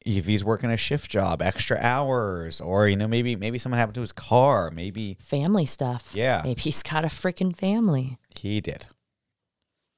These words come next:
Speaker 2: Well, then.
Speaker 1: <laughs> But exactly. So, uh, then we have December fifth and,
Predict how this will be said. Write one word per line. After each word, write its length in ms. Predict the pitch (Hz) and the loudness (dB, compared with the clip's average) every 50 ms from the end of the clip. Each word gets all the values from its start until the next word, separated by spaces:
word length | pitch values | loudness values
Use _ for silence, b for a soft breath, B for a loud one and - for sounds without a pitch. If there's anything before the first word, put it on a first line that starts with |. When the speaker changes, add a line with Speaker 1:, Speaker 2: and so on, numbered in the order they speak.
| _ _ _ b b b b b b b b _ - - - - - - - - - - - - - - - - - | _ _ _ b b b b b b b b _ -6 -6 -6 -8 -14 -20 -20 -20 -20 -20 -20 -20 -20 -20 -20 -16 -8
Speaker 2:
Well, 200 | 156 135 131 127 | -4 -2 -2 -2
then. 380 | 135 143 143 147 147 170 165 156 - | -2 -4 -8 -8 -6 -6 -4 -4 -2
Speaker 1:
<laughs> 760 | 190 - - - - - - - 170 160 - - - 156 - - _ B B B B B B B | -4 -4 -6 -10 -14 -14 -6 -6 -6 -6 -6 -6 -6 -6 -6 -6 _ B B B B B B B
But 140 | 101 95 147 | 0 2 2
exactly. 580 | 151 127 113 151 156 190 - - - - - - b b b b b b b | 2 2 2 0 0 0 -2 -4 -8 -10 -10 -14 b b b b b b b
So, 640 | - - - - 135 127 123 120 117 117 117 110 - _ | -4 2 6 8 8 10 10 8 6 4 2 -2 -6 _
uh, 240 | - 104 98 98 101 92 | 4 4 6 6 4 2
then 160 | 85 104 98 | 0 -2 -2
we 80 | 98 | -2
have 100 | 98 90 | -4 -4
December 320 | 73 90 - - 104 95 98 | -4 -6 -6 -4 -4 -4 -4
fifth 460 | - - 139 143 135 - - - - b b b b b b b _ _ | -2 0 0 0 0 -2 -8 -16 -20 b b b b b b b _ _
and, 760 | 95 98 101 95 95 92 90 90 90 87 82 80 - - - | 4 4 4 4 2 0 -2 -4 -6 -8 -8 -6 -6 -8 -8